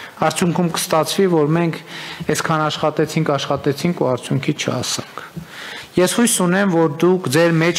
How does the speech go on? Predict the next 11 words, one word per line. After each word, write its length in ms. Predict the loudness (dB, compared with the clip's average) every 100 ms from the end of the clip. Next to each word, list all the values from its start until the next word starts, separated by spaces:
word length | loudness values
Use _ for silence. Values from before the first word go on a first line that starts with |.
| 0
կա 180 | 4 4 4 0 2
անբեկանելի 920 | 4 4 2 0 2 2 2 2 0
համոզմունք, 760 | 0 0 2 2 2 4 2 0 -6 -16 -20 -20 -20 -16 -16 -16 -20 -2 2
որ 360 | 4 4 2 0 2
ինձ 140 | 2 2
համար 460 | 0 2 2 0 -2
ճշմարտությունից 920 | -2 0 -2 0 -2 0 0 0 0
ավելի 360 | 0 2 2 0 2
բարձր 560 | 0 0 -2 -4 -4 -2
արժեք 480 | 0 2 0 2 0
այս 100 | 0